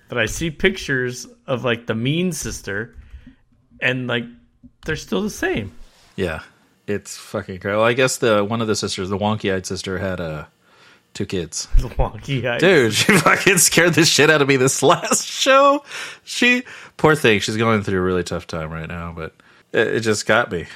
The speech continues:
Speaker 2: It just got, <laughs> she started crying and, like, <laughs> looking up. <laughs> But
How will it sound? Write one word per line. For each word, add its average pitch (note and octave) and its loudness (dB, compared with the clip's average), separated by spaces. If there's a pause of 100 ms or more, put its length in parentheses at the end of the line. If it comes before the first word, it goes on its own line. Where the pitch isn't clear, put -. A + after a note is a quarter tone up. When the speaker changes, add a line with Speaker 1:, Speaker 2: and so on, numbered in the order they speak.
(120)
Speaker 2:
It A2 -10
just G#2 -6
got, F#2 -2
<laughs> - 0
she - -8
started B2+ 2
crying B2 2
and, G#2+ 0
like, G#2+ -2 (200)
<laughs> - -10
looking A#2 -4
up. B2+ 2
<laughs> - -10 (600)
But - -4